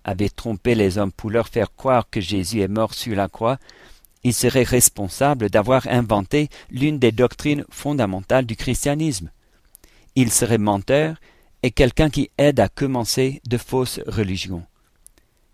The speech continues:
Qu'il pardonne aux hommes d'avoir suggéré une telle chose.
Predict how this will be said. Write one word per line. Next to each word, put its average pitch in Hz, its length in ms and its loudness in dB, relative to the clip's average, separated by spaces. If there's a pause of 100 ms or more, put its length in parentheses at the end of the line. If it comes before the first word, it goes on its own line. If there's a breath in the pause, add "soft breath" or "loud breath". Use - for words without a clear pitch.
(220)
Qu'il 120 160 2
pardonne 113 480 0
aux 107 160 -4
hommes 92 180 -2
d'avoir 101 320 2 (120)
suggéré 117 600 -2
une 95 160 -4
telle 92 200 -2
chose. 87 420 -10